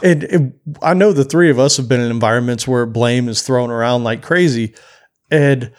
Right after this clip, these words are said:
it, outside of the fact that you don't actually get to trying to solve and fix future failures that would follow that same thing,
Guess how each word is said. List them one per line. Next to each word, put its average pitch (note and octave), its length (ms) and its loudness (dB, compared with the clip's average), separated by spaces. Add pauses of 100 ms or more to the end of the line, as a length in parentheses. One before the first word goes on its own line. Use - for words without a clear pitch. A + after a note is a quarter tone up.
(680)
it, - 280 -6
outside F#3+ 680 0
of C#3+ 140 -2
the C#3+ 80 2
fact C#3 380 -2
that - 320 -2
you C3+ 260 0
don't C3+ 340 0
actually C#3 480 0
get C3 360 0
to A#2+ 320 -2
trying C3 360 0
to B2+ 140 -4
solve B2+ 480 2
and A#2+ 240 -4
fix - 340 0
future B2+ 480 -2
failures B2 600 0
that - 140 -2
would B2 180 -6
follow A#2+ 260 2
that A2+ 140 0
same B2 240 -2
thing, C#3+ 260 0